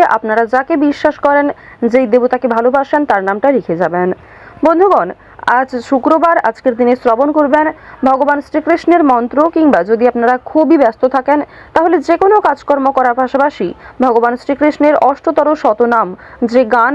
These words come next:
বা স্তোত্রটি রয়েছে, সেটি কিন্তু শ্রবণ করতে পারেন, যা আপনাদের জন্য ভীষণভাবে উপকারী হবে। তো প্রথমেই জানবো আজকের পঞ্জিকা সম্পর্কে।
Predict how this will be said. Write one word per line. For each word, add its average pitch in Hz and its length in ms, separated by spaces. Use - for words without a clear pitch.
বা 294 140
স্তোত্রটি 240 520
রয়েছে, 220 340
সেটি 226 180
কিন্তু 233 260
শ্রবণ 180 320
করতে 185 280
পারেন, 190 280
যা 254 140
আপনাদের 285 340
জন্য 294 220
ভীষণভাবে 262 560
উপকারী 247 460
হবে। 180 280
তো 320 140
প্রথমেই 311 500
জানবো 247 360
আজকের 330 360
পঞ্জিকা 247 480
সম্পর্কে। 180 600